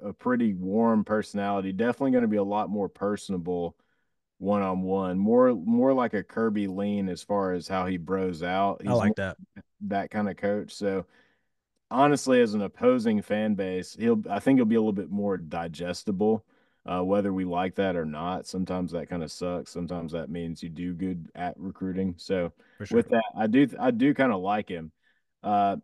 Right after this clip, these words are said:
Speaker 1: he, he has kind of an aura to him, and I would say the dude is a hundred and four and twelve. So he, he's a, he has been coaching for a hot minute. He got his first start after he got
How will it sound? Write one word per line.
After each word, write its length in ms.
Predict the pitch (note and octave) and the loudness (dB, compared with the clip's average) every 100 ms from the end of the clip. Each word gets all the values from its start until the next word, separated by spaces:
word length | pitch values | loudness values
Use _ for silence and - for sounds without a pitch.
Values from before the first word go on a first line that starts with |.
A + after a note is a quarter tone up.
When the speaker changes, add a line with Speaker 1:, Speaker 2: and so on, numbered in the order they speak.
| - | -2
Speaker 1:
he, 220 | A#2 A#2 - | 0 0 0
he 180 | B2 | 2
has 400 | A#2 C3+ C3+ G#3+ | 6 6 6 2
kind 220 | - A#3+ A#3 | -4 0 0
of 80 | |
an 60 | F#3+ | -2
aura 360 | G2 A#2+ B2 - | 0 2 2 0
to 220 | - B2 | -4 -2
him, 180 | A2+ G2+ | -2 -2
and 200 | G2 - | -2 -2
I 100 | - | 0
would 180 | B3 A#3+ | 0 0
say 400 | - B3 A#3+ A3 - _ _ _ - | 0 2 4 2 -2 _ _ _ -6
the 80 | A#3 | -2
dude 240 | G#3+ G#3+ | 2 4
is 120 | F3+ | 4
a 80 | A#2 | 0
hundred 340 | G#3+ B3+ B3+ G#2+ | 2 2 2 0
and 160 | G2 | -4
four 480 | - G#2+ G#2+ G2+ F#2 _ | -4 0 0 0 -4 _
and 180 | G2 F#2 | -6 -6
twelve. 440 | - F#2 D#2+ - - _ | -4 -4 -4 -12 -20 _
So 440 | - - A2 G#2+ | -4 2 4 4
he, 260 | F#3+ D#3+ G3+ - _ _ _ _ _ _ - | 2 0 0 -8 _ _ _ _ _ _ 0
he's 220 | C#3+ G3 | 4 6
a, 160 | F#3 | 6
he 160 | F3 D3+ | 6 6
has 260 | D#3+ G#3+ G#3 | 8 8 4
been 200 | E3+ C#3+ | 2 4
coaching 480 | D3 E3 - B2 | 4 2 0 -4
for 200 | G#2 A2 | -4 -4
a 60 | G#2 | 0
hot 240 | A#2 A#2+ | 2 0
minute. 340 | G2 B2 G#2+ F#2+ | 0 0 0 -2
He 80 | G#2 | 2
got 200 | C3+ C3+ | 2 2
his 180 | A2+ | 0
first 400 | - C3 C3 A2+ | -2 -2 -2 -2
start 440 | - - B2 A#2+ A2+ | -8 -2 2 2 2
after 360 | A2+ A2+ - G2+ | 0 0 -2 -2
he 140 | G#2 | 0
got 240 | G2+ F#2 | 0 -2